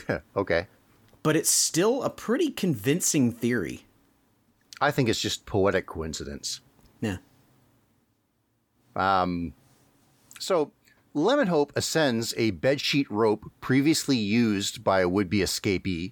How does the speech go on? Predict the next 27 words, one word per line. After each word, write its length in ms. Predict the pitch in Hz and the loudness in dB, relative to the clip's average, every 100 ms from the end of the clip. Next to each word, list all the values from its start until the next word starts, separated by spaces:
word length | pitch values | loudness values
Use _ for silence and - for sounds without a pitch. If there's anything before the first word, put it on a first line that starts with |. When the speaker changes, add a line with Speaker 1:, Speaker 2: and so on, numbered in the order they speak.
| - | -2
Speaker 1:
that 140 | 104 | 0
one 160 | 101 101 | 2 0
that 80 | 87 | 0
got 160 | 85 | 0
eaten. 280 | 85 80 104 _ _ _ - | 0 -4 -8 _ _ _ -10
Speaker 2:
Yeah. 180 | 117 90 - - | -8 -8 -10 -2
Speaker 1:
Um, 360 | 101 98 92 - _ _ _ - | 0 0 -2 -8 _ _ _ -2
on 160 | 185 | 2
the 100 | 214 | 2
rampart, 580 | 139 143 156 120 95 - _ _ | 2 0 0 0 0 -2 _ _
he's 240 | 165 156 | -2 0
confronted 580 | - 127 - 156 156 101 | 0 -2 0 -2 -2 -2
by 140 | 107 | 0
Lemon 400 | 104 104 156 156 | 2 2 2 2
Grab 340 | 120 123 123 95 | 2 0 0 -2
Black, 520 | 78 107 85 - - _ _ | 0 0 0 -4 -16 _ _
and 100 | 117 | -2
actually 440 | 170 262 - 139 139 | 0 0 -2 0 0
he 100 | 151 | 0
calls 300 | - 175 160 | 0 0 0
himself 360 | 151 - 135 | -2 0 0
Fat 380 | - - 139 - | -2 -2 0 2
Lemon 260 | 117 131 101 | 2 2 2
Grab 280 | 90 78 | 0 0
here. 260 | 85 78 87 | -4 -8 -10
Speaker 2:
<laughs> 40 | _ _ 143 - | _ _ -4 0
Yeah. 160 | 135 | -2